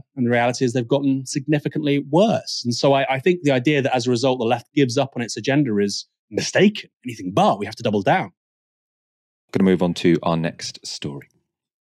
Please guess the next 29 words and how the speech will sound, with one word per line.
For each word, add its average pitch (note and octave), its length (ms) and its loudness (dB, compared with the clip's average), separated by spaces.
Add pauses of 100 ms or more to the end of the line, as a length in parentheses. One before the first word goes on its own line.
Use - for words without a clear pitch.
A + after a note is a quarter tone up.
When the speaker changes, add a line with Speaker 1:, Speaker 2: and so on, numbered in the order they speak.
(840)
Speaker 2:
Rishi E3 220 6
Sunak F2+ 320 2
this G#2+ 160 0
week B2+ 180 2
expected - 600 0
gratitude D3 600 2
as G#2 120 2
he C3 100 2
toured E3+ 420 4
the B2+ 80 0
country B2 460 0
to A#2 80 -2
hand B2+ 320 2
out A#2 220 0
two F3 240 4
billion A2 320 4
pounds G2+ 400 -2
in F#2+ 100 2
cash - 440 -8
to A2+ 120 -4
local F2+ 320 2
governments. G2+ 520 0 (420)
It F#2+ 100 2
was G#2 100 6
all G#2 140 6
part F2 360 -2
of - 60 -16
the - 60 0
Tories' F#2+ 460 0